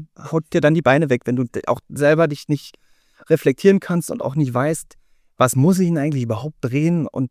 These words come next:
du keine rationale Betrachtung mehr dazu hast, sondern nur noch so Pi mal Daumen arbeitest. Und das geht so lange gut,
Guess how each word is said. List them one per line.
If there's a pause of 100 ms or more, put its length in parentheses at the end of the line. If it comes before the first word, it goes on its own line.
(140)
du
keine
rationale
Betrachtung
mehr
dazu
hast,
sondern
nur
noch
so
Pi
mal
Daumen
arbeitest.
Und
das
geht
so
lange
gut,